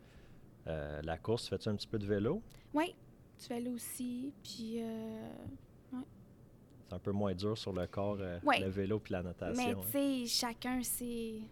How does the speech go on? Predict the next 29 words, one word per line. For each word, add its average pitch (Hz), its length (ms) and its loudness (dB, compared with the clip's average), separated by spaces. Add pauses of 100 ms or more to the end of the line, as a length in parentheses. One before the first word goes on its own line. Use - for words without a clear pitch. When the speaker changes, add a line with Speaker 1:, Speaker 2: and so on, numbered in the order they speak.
(140)
Speaker 2:
chacun 247 340 -2
ses 285 160 -2
forces, - 540 -8
puis, - 120 -10
Speaker 1:
Ouais. 165 180 0 (120)
Speaker 2:
euh, 233 140 -6
on 220 60 -6
trouve, 254 460 -2
euh, 220 480 -2
on 226 80 2
est, 226 80 2
faut 247 160 -4
essayer, 277 500 2
là, 247 120 0
tu - 180 -12
sais, 302 120 0
là. 302 200 0
Puis - 120 -6
surtout 320 340 -2
que... 269 140 0 (720)
Je 240 100 -2
dis 302 80 4
faut 349 120 4
essayer, 254 460 4
tu 269 160 -2
sais, 254 60 -2
comme 226 360 2
dans 226 120 0
l'adolescence, 247 640 0